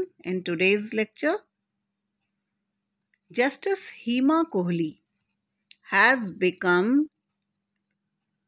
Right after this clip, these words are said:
the first woman chief minister of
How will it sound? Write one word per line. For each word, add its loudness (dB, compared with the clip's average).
the 0
first -2
woman 2
chief -6
minister -2
of -2